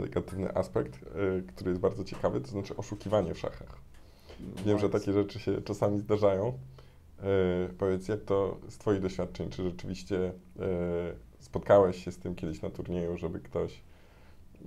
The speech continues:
Speaker 1: e, oszukiwał albo, e, szukał jakichś podpowiedzi w nielegalnych źródłach?
Speaker 2: Sam kiedyś oszukałem, <laughs> jak miałem lat chyba jedenaście czy coś.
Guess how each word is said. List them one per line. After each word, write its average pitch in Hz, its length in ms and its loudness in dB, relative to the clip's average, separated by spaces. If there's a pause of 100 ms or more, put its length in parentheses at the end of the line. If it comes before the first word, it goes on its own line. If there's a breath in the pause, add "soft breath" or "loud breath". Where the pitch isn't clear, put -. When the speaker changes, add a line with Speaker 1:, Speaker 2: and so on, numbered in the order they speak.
(260)
Speaker 1:
e, 87 60 0
oszukiwał 104 560 -2
albo, 85 300 -2 (1040)
e, 80 760 -4
szukał 92 320 2
jakichś - 200 -2
podpowiedzi 92 560 0
w 87 80 -2
nielegalnych 92 460 2
źródłach? 127 360 -4 (180)
Speaker 2:
Sam 175 300 0
kiedyś 135 300 2
oszukałem, - 540 10 (600)
<laughs> 151 520 10
jak 117 200 8
miałem 127 340 8
lat 123 220 8
chyba 123 260 4
jedenaście 117 580 4
czy 135 140 -4
coś. 131 540 4